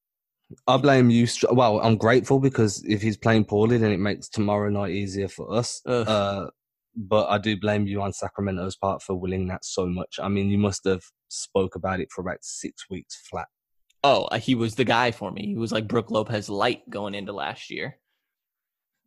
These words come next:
Speaker 2: but, or throughout last season. But yeah, that's pretty much all I got, man. I think that it'll, uh, it'll be, it, it should be a comfortable win for the Celtics. Get them back on a nice little win streak here.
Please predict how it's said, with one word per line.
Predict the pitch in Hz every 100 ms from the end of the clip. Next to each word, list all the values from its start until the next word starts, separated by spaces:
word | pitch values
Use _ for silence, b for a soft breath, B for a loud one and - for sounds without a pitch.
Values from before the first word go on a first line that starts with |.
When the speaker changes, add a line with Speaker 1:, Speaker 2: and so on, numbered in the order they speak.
| -
Speaker 2:
but, | 92 85 - _
or | 135 127 117 98 -
throughout | 127 120 101
last | 82 104 -
season. | 95 - - 127 _ -
But | 131 135 - _ _
yeah, | - 196 175
that's | 151 202
pretty | - 262
much | 190 165
all | 131
I | 117
got, | 107 107
man. | 107
I | 110
think | 127 135 127 -
that | 117 110 -
it'll, | 135 123 113 110
uh, | 107 110 _ _ _ _ _ -
it'll | 127
be, | 120 120 113 113 - _ _ _ _ _ _ -
it, |
it | 123 120 123
should | - 143 123
be | 120 113 110 110
a | 104 104
comfortable | 101 110 104 - - 92
win | 80 80 -
for | 78
the | 71
Celtics. | - - 92 87 -
Get | 110
them | 104
back | 101 98
on | 92
a | 95
nice | 92 107
little | 95
win | 98 110
streak | - - -
here. | 101 143